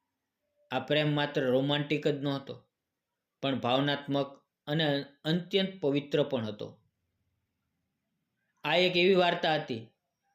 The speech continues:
જ્યાં બે તૂટેલા હૃદય એકબીજાને જોડીને એક નવું, સુંદર જીવન બનાવવામાં સફળ રહ્યા. અંતે મિત્રો,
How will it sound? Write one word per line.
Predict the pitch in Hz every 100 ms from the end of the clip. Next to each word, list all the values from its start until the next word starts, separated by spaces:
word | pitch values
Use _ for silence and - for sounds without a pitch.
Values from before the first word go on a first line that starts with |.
| _ _ -
જ્યાં | 147
બે | 147 160 160
તૂટેલા | 156 151 156 156 131
હૃદય | 135 139
એકબીજાને | 139 135 139 135 143 143 127
જોડીને | 104 123 135 139
એક | 127 127
નવું, | 113 123 127 104 - _ _ _ _ _ _ _ _ - -
સુંદર | 147 156 147
જીવન | 113 127 147 147
બનાવવામાં | 127 131 135 143 143
સફળ | 123 117 - 120
રહ્યા. | 107 101 104 98 - _ _ _ _ _ _ _ _ _ _ _ _ _ _ _ _ _ -
અંતે | 151 165 311
મિત્રો, | 180 - 180